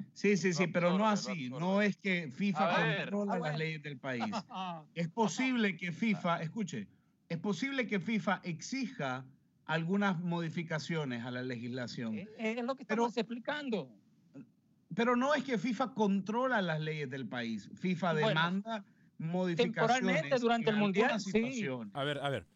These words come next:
Speaker 3: Tem-,
Speaker 4: muchachos,
Speaker 3: no le va a cambiar todas
Speaker 4: di-,
Speaker 3: las leyes, le
Speaker 4: digámosle
Speaker 3: va a
Speaker 4: a
Speaker 3: cambiar
Speaker 4: Camilo,
Speaker 3: una.
Speaker 4: digámosle a Camilo que sí, que está bien, que lo que él dijo, que es lo mismo que yo dije.
Speaker 2: A ver, igual, ese no es el
Speaker 3: Camilo.
Speaker 2: tema
Speaker 4: Dígame
Speaker 2: del
Speaker 4: que sí.
Speaker 2: debate, o
Speaker 4: Correcto.
Speaker 2: sea.
Speaker 4: Ese no es el
Speaker 3: Camilo,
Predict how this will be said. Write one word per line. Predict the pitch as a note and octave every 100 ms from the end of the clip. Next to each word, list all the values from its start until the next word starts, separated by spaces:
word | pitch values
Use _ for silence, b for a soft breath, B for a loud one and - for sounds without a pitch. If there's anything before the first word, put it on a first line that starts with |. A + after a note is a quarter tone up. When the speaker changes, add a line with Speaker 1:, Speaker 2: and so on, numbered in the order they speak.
| _
Speaker 3:
Tem-, | G3+
Speaker 4:
muchachos, | G3+ A3
Speaker 3:
no | G3+
le | A3
va | A3
a |
cambiar | G#3 G3 G3
todas | G#3 G3+
Speaker 4:
di-, |
Speaker 3:
las | F3+
leyes, | D#3 A#3
le |
Speaker 4:
digámosle | A#3+ D#4 D#4+ D4
Speaker 3:
va | A3
a |
Speaker 4:
a |
Speaker 3:
cambiar | G#3 B3+
Speaker 4:
Camilo, | B3+ B3
Speaker 3:
una. | A3+ D3+
Speaker 4:
digámosle | D3 F#3+ C4 C4 C4
a |
Camilo | G3+ G3+ A3 G#3
que | E3+
sí, | - E3
que |
está | C3+ D#3+
bien, | D#3+ C#3
que |
lo | B2+
que | - E3
él |
dijo, | E3 F3+ F3+
que | D#3+
es |
lo | F3+
mismo | E3+ F#3+ -
que | D3
yo | D3
dije. | F3 A2+
Speaker 2:
A | G3+
ver, | A#3
igual, | G#3 G3+ B3+
ese | F3+ A#3+
no | A#3
es | A3
el |
Speaker 3:
Camilo. | B3
Speaker 2:
tema | B3
Speaker 4:
Dígame | G3 A#3+ A#3
Speaker 2:
del | G#3+
Speaker 4:
que |
sí. | F3
Speaker 2:
debate, | E3+ B3 F#3 B2+
o | -
Speaker 4:
Correcto. | F3+ E3+ D3
Speaker 2:
sea. | B2+ A2
Speaker 4:
Ese | F3+ A3
no |
es | G3+
el | A#3+
Speaker 3:
Camilo, | G#3+ D3+